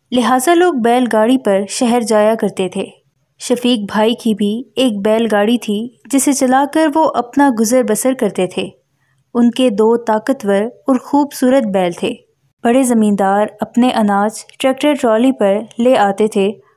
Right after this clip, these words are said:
और छोटे ज़मींदार या आम लोग अपना सामान शफीक भाई की बैलगाड़ी पर ले जाते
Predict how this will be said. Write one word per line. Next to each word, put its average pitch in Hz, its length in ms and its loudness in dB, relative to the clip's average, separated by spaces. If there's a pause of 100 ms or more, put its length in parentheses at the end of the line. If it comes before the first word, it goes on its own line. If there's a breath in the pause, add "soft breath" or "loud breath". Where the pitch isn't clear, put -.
(140 soft breath)
और 269 80 2
छोटे 285 400 2
ज़मींदार 320 580 4
या 311 140 4
आम 247 420 2
लोग 202 480 -2
अपना 240 300 0
सामान 208 600 0
शफीक 254 440 -2
भाई 214 260 0
की 247 240 -2
बैलगाड़ी 208 580 0
पर 262 180 -2
ले 214 220 0
जाते 180 380 -4